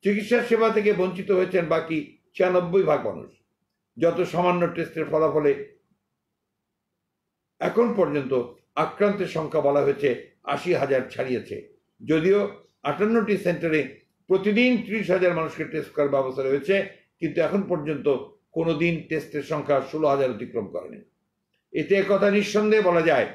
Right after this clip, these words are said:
যদি টেস্টের পরিমাণ বেশি হতো, আক্রান্তের সংখ্যা কত বাড়ত, তা সহজে আমরা অনুমান করতে পারি।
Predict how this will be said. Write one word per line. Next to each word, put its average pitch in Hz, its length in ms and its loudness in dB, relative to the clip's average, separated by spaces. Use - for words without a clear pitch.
যদি 160 160 0
টেস্টের 214 560 2
পরিমাণ 202 340 4
বেশি 180 260 0
হতো, 202 440 0
আক্রান্তের 170 640 -2
সংখ্যা 156 520 0
কত 180 260 0
বাড়ত, 165 440 0
তা 147 180 2
সহজে 151 540 2
আমরা 143 160 -2
অনুমান 139 340 0
করতে - 280 -10
পারি। - 220 -12